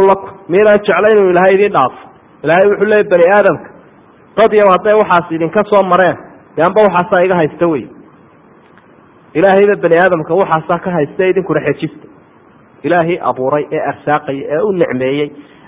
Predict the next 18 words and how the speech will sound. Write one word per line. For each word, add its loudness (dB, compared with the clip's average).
ayay 2
yidhaahdeen, -2
"Ma -2
jiro." -10
Ayay 2
yidhaahdeen, 0
"Waa 4
la 4
weheliyaa." -4
Ayay 2
yidhaahdeen, 2
"Waxaa 0
ma -2
karo." 0
Dee -6
Ilaahay 2
wuxuu 0
leeyahay, 0